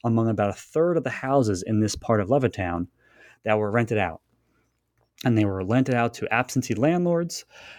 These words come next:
and some of them had two, three families living in these, you know, otherwise two, three bedroom homes.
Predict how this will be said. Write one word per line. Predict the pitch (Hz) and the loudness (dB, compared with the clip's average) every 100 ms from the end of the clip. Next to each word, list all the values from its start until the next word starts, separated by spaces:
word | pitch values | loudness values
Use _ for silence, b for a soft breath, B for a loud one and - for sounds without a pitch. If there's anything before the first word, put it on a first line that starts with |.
| - | -4
and | 113 104 101 | -2 0 0
some | 123 | 2
of | |
them | 117 | 2
had | 104 104 101 | 0 -4 -4
two, | - 139 135 131 | -2 0 0 -2
three | 127 117 127 | -4 -2 0
families | 123 117 120 120 110 | 0 -2 0 0 0
living | 110 110 | 0 2
in | 104 | 2
these, | 101 101 - | 0 -2 0
you | 135 | 0
know, | 139 | 2
otherwise | 135 131 117 120 117 - | 2 2 2 0 -2 -10
two, | - 123 123 117 | -2 2 2 0
three | - 117 | 0 0
bedroom | 110 110 104 90 | 2 0 0 -2
homes. | 117 120 147 165 | 0 0 0 -4